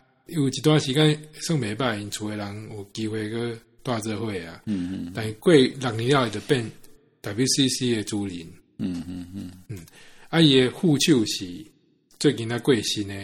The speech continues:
Speaker 1: 诺贝尔和平奖得主，
Speaker 2: 嘟嘟。
Speaker 1: 嘿，嘟嘟。啊，啊，重要是讲伊出去就无法度去转来。
Speaker 2: 对啦，对啦。
Speaker 1: <laughs> 这，这，这，这，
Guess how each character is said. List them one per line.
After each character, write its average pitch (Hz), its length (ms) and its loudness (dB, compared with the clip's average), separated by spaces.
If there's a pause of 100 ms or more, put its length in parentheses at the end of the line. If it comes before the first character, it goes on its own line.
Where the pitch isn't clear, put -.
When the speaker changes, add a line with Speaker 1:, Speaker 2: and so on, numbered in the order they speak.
Speaker 1:
诺 127 160 -2
贝 120 180 2
尔 98 100 -6 (200)
和 110 160 -2
平 110 160 -2
奖 95 160 -6
得 123 120 6
主， 95 60 0
Speaker 2:
嘟 98 100 -4
嘟。 87 220 -8 (140)
Speaker 1:
嘿， - 240 -14
嘟 104 140 -6
嘟。 95 200 -10 (960)
啊， 156 120 -6 (180)
啊， - 80 -4
重 131 160 0
要 180 120 4
是 120 120 0
讲 143 120 0
伊 131 100 -4
出 - 160 -2
去 107 120 -2
就 92 120 -6
无 - 20 -14
法 101 140 -4
度 101 120 -6
去 - 80 -10
转 92 160 -8
来。 - 200 -10 (300)
Speaker 2:
对 113 140 4
啦， 90 140 -2 (120)
对 - 120 4
啦。 - 60 4 (100)
Speaker 1:
<laughs> - 160 -4
这， 202 160 10 (560)
这， 180 180 8
这， 196 320 12
这， 196 160 12